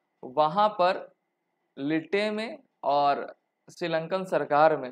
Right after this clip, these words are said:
मध्यस्थता हो सके, इसलिए श्री श्री रविशंकर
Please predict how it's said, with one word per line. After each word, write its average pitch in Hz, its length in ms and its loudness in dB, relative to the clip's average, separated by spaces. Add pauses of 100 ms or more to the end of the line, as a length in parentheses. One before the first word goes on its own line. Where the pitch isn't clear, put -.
(120)
मध्यस्थता 143 680 -4 (140)
हो 156 120 -4
सके, 175 360 -4 (520)
इसलिए 185 580 -2 (500)
श्री 196 340 -6
श्री 214 240 -8
रविशंकर 165 800 0